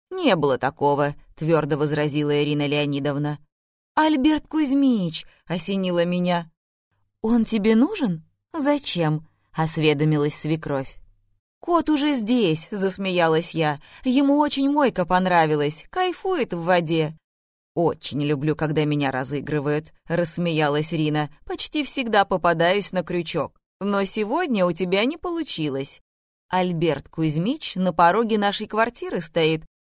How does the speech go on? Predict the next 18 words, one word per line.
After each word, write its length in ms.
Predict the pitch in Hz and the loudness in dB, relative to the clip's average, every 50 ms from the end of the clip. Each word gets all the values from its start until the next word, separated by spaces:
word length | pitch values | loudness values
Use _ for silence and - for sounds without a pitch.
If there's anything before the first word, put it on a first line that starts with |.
| _ - | _ -6
усами 500 | 381 359 - - 254 226 214 202 202 208 | -6 -4 -2 2 4 6 6 6 4 0
шевелит, 720 | 190 - - 214 202 208 208 208 208 214 214 - - _ _ | -2 -4 -4 -2 0 0 2 2 2 0 -2 -4 -8 _ _
на 220 | 294 302 320 320 302 | -4 0 0 0 0
Жору 420 | 214 165 175 165 160 156 151 151 | 0 2 4 6 6 6 4 2
смотрит 640 | 151 - - 190 190 147 339 370 - - 156 143 - _ - | 0 -2 -2 -2 -2 -2 -4 -4 -6 -6 -6 -6 -8 _ -16
и 100 | - 403 | -12 -8
мурчит. 580 | 359 247 175 160 160 - - - 156 156 160 160 _ _ _ _ _ _ | -6 -6 -6 -6 -8 -8 -6 -6 -6 -6 -6 -10 _ _ _ _ _ _
О, 460 | 156 160 170 175 170 151 - - - - 240 - - - - - - | 0 0 2 2 2 0 0 -4 -6 -10 -16 -18 -16 -16 -16 -10 -2
да 200 | - 240 233 226 | 0 2 4 4
я 160 | 220 214 196 | 4 4 2
Пушкин, 720 | - - - 165 220 240 170 - - - - - 175 185 196 | 0 -4 -6 -4 -4 -4 -6 -8 -10 -14 -14 -12 -10 -8 -8
стихи 560 | - - - 220 170 - - 160 180 240 285 | -6 -4 -2 -4 -4 -2 -4 -6 -4 -4 -4
на 100 | 302 233 | -4 -4
ходу 380 | 175 - 175 160 160 151 143 156 | -2 -2 -2 -2 0 -2 -4 -4
составляю». 960 | - 170 165 160 - 151 - 156 160 160 156 151 156 160 143 135 147 - 220 - _ _ _ _ _ _ _ _ _ _ _ _ _ _ _ _ _ _ _ - | -6 -6 -6 -6 -4 -4 -4 -2 -2 -2 -2 -2 -2 -2 -4 -4 -6 -10 -14 -18 _ _ _ _ _ _ _ _ _ _ _ _ _ _ _ _ _ _ _ -2
Меня 400 | 190 190 190 196 202 233 285 311 | 0 0 2 2 0 0 0 -2
охватило 600 | 285 - 240 254 247 - 254 254 240 247 247 240 | -4 -4 -4 -4 -4 -4 -6 -4 -2 -2 -2 -2
изумление. 760 | 214 214 240 226 226 185 170 156 143 143 143 139 139 135 | -2 -2 -2 -2 -2 -2 -2 -4 -4 -4 -6 -8 -8 -10